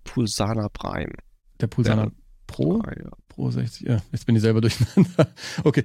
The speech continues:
Speaker 2: du kannst ja mal, wenn du magst, in die Heldenreise noch den, den drunter schreiben, ein Foto dazu machen, dass man sich das noch angucken könnte.
Speaker 1: Ja, ich müsste mit der Heldenreise müsste ich eigentlich weitermachen, aber ich bin im letzten Jahr z-, zu nichts gekommen. Ich wollte im letzten Jahr mein Pooldeck bauen.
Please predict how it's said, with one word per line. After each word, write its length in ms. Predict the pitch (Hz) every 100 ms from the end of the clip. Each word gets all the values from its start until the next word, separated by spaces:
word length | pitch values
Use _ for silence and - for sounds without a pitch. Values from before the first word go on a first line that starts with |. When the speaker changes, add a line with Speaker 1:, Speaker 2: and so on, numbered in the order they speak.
| -
Speaker 2:
du 80 | -
kannst 220 | 139 170
ja 80 | 180
mal, 160 | 151 143
wenn 80 | 139
du 60 |
magst, 320 | 123 123 170
in 60 | 143
die 100 | 127
Heldenreise 440 | 123 147 120 107
noch 160 | 110 -
den, 240 | - 110
den 160 | 110 110
drunter 300 | 104 123 135
schreiben, 320 | - 113 117
ein 40 | 110
Foto 260 | 127 131
dazu 260 | 117 110 117
machen, 260 | 110 123 143 - - _ -
dass 120 | 117
man 80 | 107
sich 120 | 110
das 160 | 110 117
noch 120 | 110
angucken 380 | 113 117 113 -
könnte. 200 | 113 123
Speaker 1:
Ja, 60 |
ich 60 | 151
müsste 200 | 127 127
mit 60 |
der 80 | 113
Heldenreise 540 | 107 131 135 117 120 113
müsste 240 | 120 -
ich 100 | -
eigentlich 300 | 117 123 -
weitermachen, 560 | - 135 104 98 107 120
aber 100 | 117
ich 140 | -
bin 240 | - 139
im 160 | - 110
letzten 400 | 101 - - 135
Jahr 280 | 101 104 -
z-, 220 | - - - _ _ -
zu 160 | - 110
nichts 720 | 101 101 131 196 - - -
gekommen. 420 | 110 - 98 98
Ich 140 | 95
wollte 240 | 113 - -
im 60 |
letzten 320 | 104 - - 113
Jahr 180 | 110
mein 220 | 123 98 -
Pooldeck 580 | - 127 117 - -
bauen. 320 | - - 95